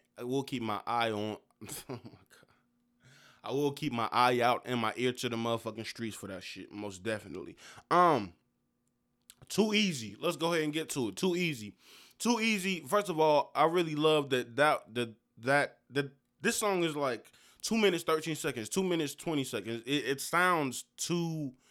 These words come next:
short, and that's perfect because they let Rowdy jump on it, and Rowdy was the perfect one for this. And, and also, even to add on to that, with this Too Easy shit, Future was the,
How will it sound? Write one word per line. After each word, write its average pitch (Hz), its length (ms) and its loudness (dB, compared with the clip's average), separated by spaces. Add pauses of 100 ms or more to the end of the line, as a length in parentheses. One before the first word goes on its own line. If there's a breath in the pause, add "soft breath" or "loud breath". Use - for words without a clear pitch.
(120)
short, 139 540 0
and 151 200 0
that's 156 220 0
perfect 143 380 0
because 123 400 -2 (440 loud breath)
they 143 200 2
let 151 260 0
Rowdy 139 380 4
jump 127 260 -6
on 104 160 -6
it, 101 160 -8
and 107 320 -6
Rowdy 143 400 2
was 131 160 0
the 107 140 -4
perfect 151 400 0
one 131 320 -4
for 135 240 -4
this. 123 340 -2 (400 soft breath)
And, 139 220 0
and 143 160 2
also, 156 260 0
even 147 220 0
to 127 80 -2
add 135 200 2
on 139 100 -2
to 127 100 0
that, 113 240 0 (420 loud breath)
with 139 220 -4
this 139 120 -2
Too 165 200 -4
Easy 139 240 -6
shit, 120 360 -4
Future 185 460 -2
was 160 380 2
the, 127 360 0